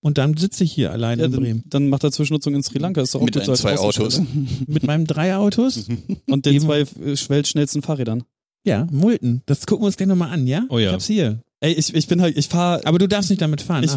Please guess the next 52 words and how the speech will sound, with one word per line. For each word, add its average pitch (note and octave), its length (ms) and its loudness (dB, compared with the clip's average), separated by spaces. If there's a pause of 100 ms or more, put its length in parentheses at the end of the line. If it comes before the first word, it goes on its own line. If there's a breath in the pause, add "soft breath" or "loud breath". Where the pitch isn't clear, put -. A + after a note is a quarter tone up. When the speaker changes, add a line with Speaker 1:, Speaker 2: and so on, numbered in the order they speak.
Speaker 2:
ich D#3+ 100 0
Speaker 1:
verdammt. - 60 -4
Speaker 2:
fahr F3 160 2
ein D#3 120 2
zweihundert D#3+ 400 2
Euro D3 200 2
Decathlon C3 540 0 (320)
Damen, D3 560 2
äh, B2+ 380 0
äh, B2 40 0
Dingsfahrrad, B2 520 -2
ne? C#3 120 2
Speaker 1:
Nein, D3 100 2
Speaker 2:
Also D3 100 2
ich C#3+ 120 2
Speaker 1:
echt? B3+ 80 2
Speaker 2:
bin, D3 140 0
ja, C#3 120 2
ja, C#3 140 2
ich C#3 160 -2
Speaker 1:
Aus E3 80 -6
Speaker 2:
bin E3 100 -2
Speaker 1:
Bremerhaven? E3 640 -4 (380)
Speaker 2:
Nee, C#3+ 320 2
hier, F3+ 220 0
die D3 220 0
haben D#3+ 140 0
doch D3+ 100 -2
hier E3 220 0
auch D3 120 -4
irgendwo B2+ 540 -2
Speaker 1:
Waterfront. D3+ 480 0 (100)
Ja, D#3+ 220 0
das D#3 140 0
ist E3 100 -6
der D#3+ 80 0
neueste D#3 300 0
Shit, C#3 200 -2
Waterfront. C3+ 400 0
Tolle D3 220 -6
Sache. C#3 220 -6
Vierhundert, D#3+ 320 -2
sechshundert G3 320 2
Millionen E3+ 320 4
Euro G#3 340 2
für F3 140 -4
vierzig G3 360 -2
Millionen F3 300 4
verkauft D#3+ 400 -4
an C#3 80 -2
die C#3+ 80 -2
Iren. C3 400 0